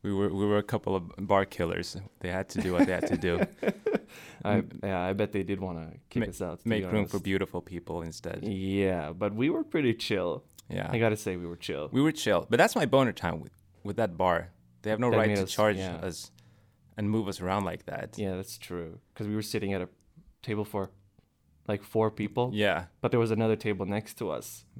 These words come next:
Speaker 2: that
Speaker 1: Yeah.
Speaker 2: could fit an additional four people.
Speaker 1: Exactly.
Speaker 2: But we were at a table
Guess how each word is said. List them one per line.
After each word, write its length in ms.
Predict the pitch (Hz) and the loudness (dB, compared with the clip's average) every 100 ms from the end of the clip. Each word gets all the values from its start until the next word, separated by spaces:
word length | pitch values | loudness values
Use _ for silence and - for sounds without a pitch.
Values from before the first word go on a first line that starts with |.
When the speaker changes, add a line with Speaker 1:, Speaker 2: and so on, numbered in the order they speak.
| - | -14
Speaker 2:
that 80 | - | -2
Speaker 1:
Yeah. 80 | 95 | 0
Speaker 2:
could 120 | 101 | 0
fit 180 | - 117 | 0 -2
an 100 | 101 | -2
additional 480 | 95 117 202 190 120 | 0 4 4 6 2
four 220 | - 90 | 2 -2
people. 280 | - 92 113 | -2 -8 -4
Speaker 1:
Exactly. 640 | 95 87 120 - 87 92 - - | -2 0 -2 -2 -8 -8 -12 -6
Speaker 2:
But 80 | 110 | -2
we 140 | 117 175 | 2 4
were 100 | 147 | 6
at 120 | 135 | 6
a 40 | |
table 600 | 127 - 151 135 120 113 | 2 0 2 4 4 2